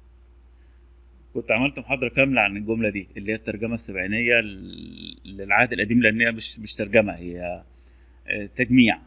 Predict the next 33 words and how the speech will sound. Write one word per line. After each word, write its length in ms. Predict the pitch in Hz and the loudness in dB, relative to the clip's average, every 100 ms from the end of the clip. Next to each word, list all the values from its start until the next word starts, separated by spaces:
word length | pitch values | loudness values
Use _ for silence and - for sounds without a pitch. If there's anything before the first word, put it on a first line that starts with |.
| _ _ - _ _ - - | _ _ -20 _ _ -20 -18
تمام؟ 240 | 95 104 135 _ _ - | -10 -10 -10 _ _ 2
طيب، 200 | 135 92 - _ _ | 2 2 -8 _ _
فده 580 | 131 127 - 151 139 196 | 4 4 2 4 6 8
موقع 320 | 214 - 175 | 6 2 0
مهم 300 | 156 160 180 | 2 0 0
جدًا 380 | 160 165 196 214 - | -2 -2 0 0 0
اللي 200 | 135 127 | -2 2
هو 80 | 147 | 2
الشات 300 | 147 135 156 | 0 0 -2
جي 120 | 131 | -2
بي 60 | 110 | -6
تي، 240 | 101 82 - - | -8 -10 -14 -18
بس 240 | 107 - | -14 -12
نتعلم 400 | 110 123 151 151 | -4 2 2 2
ان 80 | 135 | -2
احنا 300 | 156 151 147 | -2 -4 -2
نستخدمه. 560 | 127 120 113 101 95 73 _ - - _ - | -2 -6 -10 -14 -16 -18 _ -20 -20 _ -2
في 240 | 190 220 | 2 2
شات 180 | - 202 | 0 -4
جي 100 | 180 | -4
بي 80 | 160 | -6
تي 120 | 190 | -8
في 120 | 185 | -6
حاجه 160 | 180 175 | -6 -6
اسمها 240 | 165 180 | -8 -10
اكسبلور 480 | 180 - 127 143 165 | -8 -8 -4 -2 -2
جي 140 | 135 | -4
بي 100 | 143 | -6
تي، 240 | 147 170 208 - _ _ _ _ - | -6 -6 -8 -12 _ _ _ _ -6
دي 140 | 127 | 2
عباره 240 | 170 170 180 | 2 4 2
عن 240 | 151 147 - | 0 0 0
ادنس 580 | 165 175 226 - - | 0 2 2 0 -16